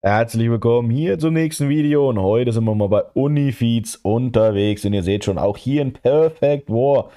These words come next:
also die kommen jetzt immer mehr, ist ja klar. Viele Rathaus vierzehner können jetzt schon Rathaus dreizehn angreifen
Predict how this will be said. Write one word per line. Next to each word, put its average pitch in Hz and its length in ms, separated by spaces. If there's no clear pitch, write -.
also 107 240
die 110 220
kommen 120 420
jetzt 107 380
immer 131 480
mehr, 120 400
ist 113 280
ja 104 220
klar. 95 320
Viele 131 320
Rathaus 107 380
vierzehner 110 420
können 127 260
jetzt 117 160
schon 104 120
Rathaus 117 360
dreizehn 117 380
angreifen 107 520